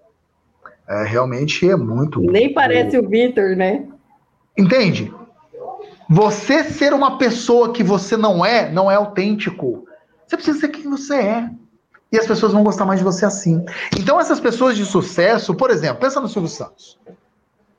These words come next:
Speaker 1: Ele é um cara humilde, sim,
Speaker 2: Humilde.
Speaker 1: senhora, ele é humilde porque ele sempre tá aprendendo, aprendendo.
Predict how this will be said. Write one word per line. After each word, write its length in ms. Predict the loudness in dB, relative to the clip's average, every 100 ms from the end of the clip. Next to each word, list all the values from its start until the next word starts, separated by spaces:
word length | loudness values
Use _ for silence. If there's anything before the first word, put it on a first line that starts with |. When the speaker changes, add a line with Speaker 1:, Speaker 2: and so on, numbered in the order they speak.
| _ -12 0
Speaker 1:
Ele 120 | 2
é 20 |
um 60 | 2
cara 200 | 2 2
humilde, 400 | 2 2 0 -4
sim, 480 | -8 -18 -2 2 4
Speaker 2:
Humilde. 260 | 2 0
Speaker 1:
senhora, 640 | -2 2 4 4 4 2 0
ele 140 | 0
é 40 | 2
humilde 360 | 2 2 0
porque 220 | -4 -2
ele 80 | -2
sempre 260 | -2 -4 -2
tá 80 | -6
aprendendo, 760 | -2 -2 0 -2 -4 -2 -2
aprendendo. 840 | -2 -4 -2 -2 -2 -6 -6 -6